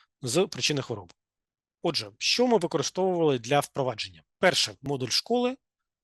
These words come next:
але там невелике, е, програмування, там не складні моделі, і, відповідно, розробка зайняла близько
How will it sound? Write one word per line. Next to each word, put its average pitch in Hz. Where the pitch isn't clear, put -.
але 233
там 208
невелике, 165
е, 131
програмування, 180
там 143
не 151
складні 143
моделі, 196
і, 190
відповідно, 147
розробка 139
зайняла 135
близько 123